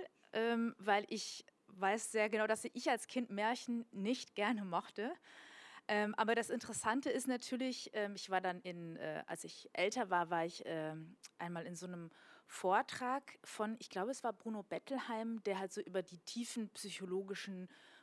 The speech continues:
Motive in Märchen gesprochen hat. Und das hat mich schon sehr beeindruckt. Und ich glaube, fürs Schreiben ist es natürlich, also gerade eben, ähm, die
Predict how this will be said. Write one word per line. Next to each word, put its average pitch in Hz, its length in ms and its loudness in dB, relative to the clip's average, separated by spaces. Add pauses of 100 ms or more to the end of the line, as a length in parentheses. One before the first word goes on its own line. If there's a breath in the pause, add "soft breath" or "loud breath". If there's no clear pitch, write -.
Motive 208 520 -2
in 175 200 -2
Märchen 165 400 -4
gesprochen 160 560 -8
hat. - 260 -10 (520 loud breath)
Und 196 200 -2 (240)
das 247 320 4
hat 269 140 -2
mich 190 160 -8
schon 277 360 0
sehr 151 220 -4
beeindruckt. 156 800 -8 (540 loud breath)
Und 214 120 2
ich - 100 -2
glaube, 220 380 8
fürs - 340 0
Schreiben 214 720 2
ist 277 280 0
es - 140 -2
natürlich, 247 1040 -2
also 185 180 0
gerade 196 500 4
eben, 190 440 0
ähm, 185 240 0
die 175 260 -6